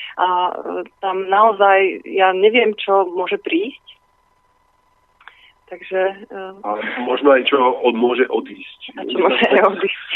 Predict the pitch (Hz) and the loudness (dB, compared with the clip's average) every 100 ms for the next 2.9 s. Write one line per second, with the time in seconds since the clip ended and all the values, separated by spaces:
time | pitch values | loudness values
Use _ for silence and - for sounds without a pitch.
0 | - - 131 131 135 135 - 127 131 131 | -4 2 2 4 2 0 -2 -2 0 2
1 | 131 208 233 233 220 - 226 208 214 190 | 4 4 4 2 2 2 0 2 4 4
2 | 190 - 160 - - _ - 175 180 | 4 -2 -6 -6 -12 _ -20 -20 -20